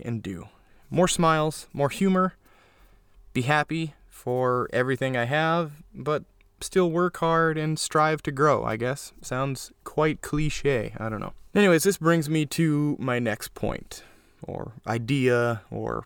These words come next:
theory, I don't know. But what is with people, certain people, calling the current year or the previous year total shit? You know what I mean.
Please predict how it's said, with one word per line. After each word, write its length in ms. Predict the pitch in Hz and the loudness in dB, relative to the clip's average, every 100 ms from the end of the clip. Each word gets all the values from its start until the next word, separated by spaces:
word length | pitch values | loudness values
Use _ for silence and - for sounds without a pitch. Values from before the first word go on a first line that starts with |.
| _ | _
theory, 640 | - - 123 113 110 107 - | -6 0 2 2 0 -2 -4
I 160 | 117 113 | -2 -2
don't 100 | 80 | -4
know. 140 | - - _ _ - | -12 -18 _ _ -2
But 120 | 135 | 2
what 180 | 143 202 | 4 4
is 160 | 226 | 2
with 320 | 135 139 - - | 2 2 2 -6
people, 680 | 131 120 - 107 110 123 - | -6 -6 -4 -2 -4 -6 -10
certain 380 | - 190 151 123 | 2 2 2 -4
people, 560 | 110 101 101 104 113 - - - _ | -6 -6 -6 -6 -6 -8 -20 -20 _
calling 640 | - 160 165 165 165 165 - _ | -2 0 2 0 -2 -4 -8 _
the 100 | 127 | -8
current 380 | - 165 165 - | -4 0 0 0
year 360 | 143 139 139 139 | -2 2 2 2
or 180 | 120 | 0
the 80 | 117 | -2
previous 500 | - 143 139 139 - | -2 -2 0 0 0
year 380 | 120 117 113 113 - | 0 0 0 -2 -4
total 300 | 131 117 110 | -2 -2 -2
shit? 380 | - - - - _ _ _ _ _ _ _ _ _ | -4 -8 -10 -16 _ _ _ _ _ _ _ _ _
You 120 | - | -2
know 120 | 139 147 | 2 4
what 100 | 139 | 4
I 40 | |
mean. 460 | 107 85 - - | 0 -6 -14 -18